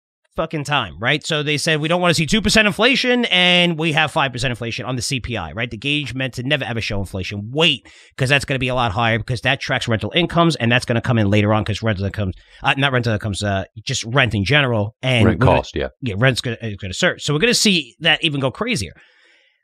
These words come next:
Speaker 1: So then they're like, "Well, we wanna see the unemployment rate go back down." Now they moved it again. "We wanna see the unemployment rate go down to, to pre-covid levels," which is three point nine, three point eight, and what are we at, five point two?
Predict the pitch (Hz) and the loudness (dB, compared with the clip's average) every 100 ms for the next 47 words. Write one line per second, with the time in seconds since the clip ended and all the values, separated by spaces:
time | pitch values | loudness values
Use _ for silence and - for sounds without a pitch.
0 | _ _ _ - 202 226 254 226 202 190 | _ _ _ 0 4 6 6 6 6 4
1 | 185 208 208 220 247 262 240 214 196 185 | 4 4 6 2 0 0 0 0 -2 -2
2 | - 190 196 151 139 131 143 131 135 - | -4 -4 -4 -2 -4 -2 -4 0 0 -2
3 | - 156 151 165 208 196 170 135 131 156 | -6 -4 0 4 4 4 2 -2 -6 -2
4 | 185 117 170 226 226 233 196 185 - 180 | 0 0 0 0 -2 2 2 2 2 0
5 | 175 170 156 151 151 147 143 - 131 147 | 0 -2 -2 0 0 0 -4 -2 4 4
6 | 143 143 117 104 117 139 156 185 196 - | 6 4 6 6 4 2 -2 0 2 4
7 | 151 147 131 123 117 127 107 104 95 117 | 4 6 4 2 2 2 2 2 2 0
8 | 131 123 98 85 - 120 - 117 - 135 | 2 4 4 2 2 2 4 0 2 2